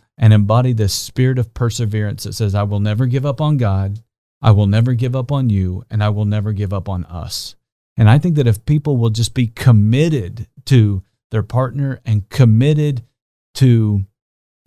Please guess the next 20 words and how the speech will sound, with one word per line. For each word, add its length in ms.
the 180
concept 640
of 140
the 120
family 500
and 240
us, 460
rather 460
than 200
feeling 400
like, 200
"Well, 160
if 80
this 180
doesn't 280
work 220
out, 260
I'll 120
just 280
go 340